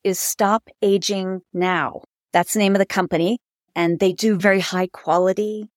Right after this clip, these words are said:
different supplements for anything, for high cholesterol, all, all kinds of things. And they're, and they're very, very good. And I noticed a change when I stopped taking them. At one point, I stopped taking it 'cause I ran out and I hadn't ordered more.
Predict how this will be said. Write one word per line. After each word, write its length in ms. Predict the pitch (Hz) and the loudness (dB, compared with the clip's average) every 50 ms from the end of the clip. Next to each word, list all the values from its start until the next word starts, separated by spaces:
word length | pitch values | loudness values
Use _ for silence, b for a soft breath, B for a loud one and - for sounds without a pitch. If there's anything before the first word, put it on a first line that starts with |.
| _ _ | _ _
different 320 | 175 160 - 160 143 - | -8 -6 -4 -6 -6 -4
supplements 500 | - 175 170 - 180 170 160 160 160 - | -4 -4 -4 -2 -2 -2 -2 -4 -4 -2
for 160 | - 170 - - | -2 -4 -2 0
anything, 520 | 208 226 233 214 - - 165 151 156 156 - - | -2 0 0 -2 -2 -4 -4 -4 -4 -6 -8 -8
for 180 | - 160 151 156 - - | -10 -8 -8 -8 -6 -2
high 160 | 175 156 151 | -2 -2 -2
cholesterol, 920 | - - 226 277 277 240 - - 269 247 233 226 220 220 208 202 196 - - | -2 0 2 2 2 2 0 -2 0 2 2 4 4 4 4 2 2 2 2
all, 200 | - 214 - - | 2 2 2 2
all 160 | - 214 208 | 2 0 0
kinds 320 | - - 180 170 156 - | 0 -4 -6 -6 -6 -6
of 80 | 165 - | -10 -8
things. 480 | - 170 156 151 160 156 - - - - | -8 -6 -6 -6 -6 -8 -10 -12 -10 -4
And 180 | - 135 170 175 | -4 -2 -2 -2
they're, 80 | 185 - 190 | -2 -2 -2
and 80 | 185 | -4
they're 100 | 185 180 | -4 -6
very, 240 | 160 220 220 202 196 | -4 -2 0 0 2
very 200 | 185 185 165 156 | 2 0 0 0
good. 220 | 139 151 123 - - _ _ _ _ _ _ _ _ _ _ _ _ _ | 0 -4 -6 -6 -8 _ _ _ _ _ _ _ _ _ _ _ _ _
And 120 | 226 214 - | 0 0 2
I 100 | 226 240 | 4 4
noticed 400 | 240 247 262 277 320 339 359 - | 6 6 6 4 4 2 2 2
a 60 | 381 | -2
change 480 | 359 - - - 277 277 285 302 349 285 | -2 -2 -4 0 2 2 4 2 2 0
when 160 | 269 247 240 | 0 0 0
I 60 | 233 | 0
stopped 440 | 226 - - - 240 254 254 - _ | -2 -4 -6 -4 -4 -4 -4 -6 _
taking 460 | - - 233 269 277 - 302 277 240 | -6 -4 -2 -2 -2 0 0 0 2
them. 320 | 196 202 202 196 175 170 170 | 4 2 2 2 2 0 -2
At 80 | 160 | -4
one 160 | 185 254 247 240 | -4 -6 -8 -6
point, 180 | - 277 262 | -4 -4 -4
I 60 | 254 | -2
stopped 340 | 240 - - 269 262 262 - | -4 -4 -2 0 0 0 -2
taking 260 | - - 262 254 277 | -2 -4 -2 0 2
it 80 | 269 240 | 0 0
'cause 140 | - 220 208 | 0 0 0
I 80 | 190 | 0
ran 380 | 175 180 226 240 262 262 254 - - | 0 0 -2 -2 0 0 -2 0 0
out 280 | - 220 226 226 208 | 2 2 2 2 2
and 20 | 208 | 0
I 60 | 180 | -4
hadn't 320 | 180 220 269 262 262 - - | -2 -2 0 0 0 -2 0
ordered 340 | 196 196 202 208 208 180 175 | -2 -2 -2 -2 -4 -4 -4
more. 360 | 190 196 202 202 196 196 | -4 -2 0 0 0 0